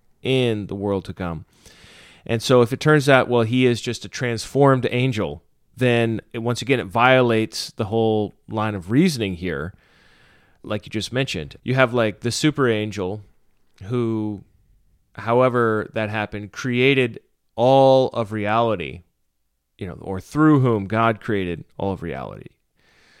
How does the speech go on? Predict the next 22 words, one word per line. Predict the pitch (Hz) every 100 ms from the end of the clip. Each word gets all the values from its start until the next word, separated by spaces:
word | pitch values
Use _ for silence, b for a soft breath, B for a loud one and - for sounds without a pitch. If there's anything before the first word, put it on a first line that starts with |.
| b b
Call | 143 143
this | 135 127 - - -
th-, | - -
the | 110
Son | - 135 127
of | 101
God | 113 117 117 113 107 - _ _ _ _ -
version | 101 117 101 110
of | 104
the | 95 95
angels | 101 95 98 92 92
or |
something, | 90 104 98 98 107
you |
know, | 110 98 98 -
s-, | - -
uh, | 113 - - 104 -
an |
exalted | 131 104 165 170 165 120
spirit | - - 131 113
being. | 110 98 92
I, | 71